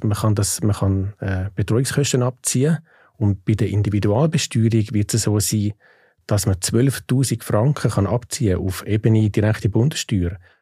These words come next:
Und das wird aufgeteilt, sechstausend Franken je Elternteil. Und das ist eigentlich auch wiederum eine Art Anreiz, zum mehr zu arbeiten, weil wenn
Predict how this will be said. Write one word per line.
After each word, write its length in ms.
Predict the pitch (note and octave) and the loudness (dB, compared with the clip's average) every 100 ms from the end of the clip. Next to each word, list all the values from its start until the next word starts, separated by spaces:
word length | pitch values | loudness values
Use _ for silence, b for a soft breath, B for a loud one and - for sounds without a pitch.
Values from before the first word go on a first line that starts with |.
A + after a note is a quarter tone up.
| b | b
Und 180 | C#3 A#2+ | 2 2
das 160 | A2 | 2
wird 180 | A#2+ - | 2 2
aufgeteilt, 880 | B2 D#3+ - - A2 B2 D#3+ D#3+ - - | 2 2 0 0 2 4 2 -2 -14 -8
sechstausend 880 | - A#2+ A#2+ - - B2 C3+ B2 - | -2 0 0 -4 -4 -2 0 -2 0
Franken 640 | - A2+ C3 - B2 A#2+ | 0 2 0 0 0 2
je 240 | G#2 A#2+ | 2 2
Elternteil. 840 | F#2 G#2 B2+ A2 - F2+ E2+ F2+ F2 b b b b b | 2 0 2 2 2 -2 -2 -4 -8 b b b b b
Und 280 | A2+ G#2+ G2+ - | -2 -2 -2 0
das 240 | C3 E3+ | 0 2
ist 180 | A#2+ - | 0 -2
eigentlich 480 | A#2 B2 B2+ A#2+ - | 0 0 0 0 0
auch 140 | B2+ | 0
wiederum 420 | B2+ D3+ D3 C3 B2 | 2 2 2 4 4
eine 120 | A#2+ | 4
Art 180 | A2+ B2 | 2 2
Anreiz, 560 | G#2 A#2 A#2+ A#2 - | 2 2 2 2 0
zum 160 | - A2 | 2 2
mehr 160 | G#2 | 2
zu 140 | G#2 G#2+ | 2 0
arbeiten, 240 | B2 - | -2 0
weil 220 | A2 G2 | 0 2
wenn 220 | G2+ G#2 | 2 0